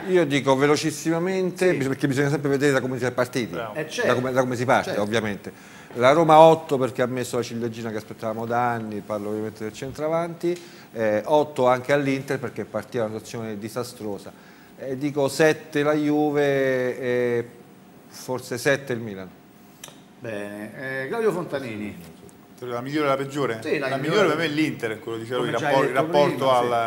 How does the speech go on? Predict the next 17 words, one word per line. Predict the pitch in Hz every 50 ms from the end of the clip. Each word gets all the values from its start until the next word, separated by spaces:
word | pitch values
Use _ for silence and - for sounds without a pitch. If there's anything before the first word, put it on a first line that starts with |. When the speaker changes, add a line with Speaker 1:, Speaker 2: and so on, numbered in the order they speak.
| 113 110 110 107 104
Speaker 3:
al, | 101 -
come | - 120 120
stava | 117 120 - 127 120
lo | 117
scorso | 113 - 123 117 - - 131 127
anno, | 120 113 110 104
i | 101 98
giocatori | 113 117 117 117 117
che | 120
ha | 120
preso | 120 143 135 123
l'Inter | 110 107 113 107 104 - 92
ha | 90 -
fatto | - 98 95 -
un | 98 98 95 95 95
netto | 101 110 107 110 - 107
miglioramento. | 107 107 107 104 107 104 101 90 87 90 -